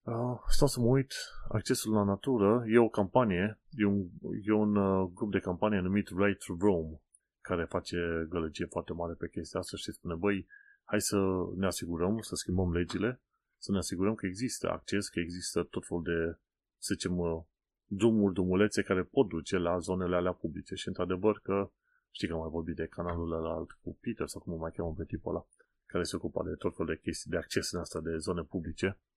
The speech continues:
Așa că, de ce nu? Vedem ce, ce va fi în mod public, ce va fi rezolvat în, în curând.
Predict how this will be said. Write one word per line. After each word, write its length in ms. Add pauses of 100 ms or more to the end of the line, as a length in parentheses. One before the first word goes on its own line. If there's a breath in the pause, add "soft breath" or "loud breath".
(200)
Așa 280
că, 400
de 140
ce 140
nu? 220 (360)
Vedem 480 (260)
ce, 580 (380)
ce 160
va 120
fi 260
în 140
mod 220
public, 380 (640)
ce 100
va 120
fi 140
rezolvat 420
în, 80 (280)
în 140
curând. 420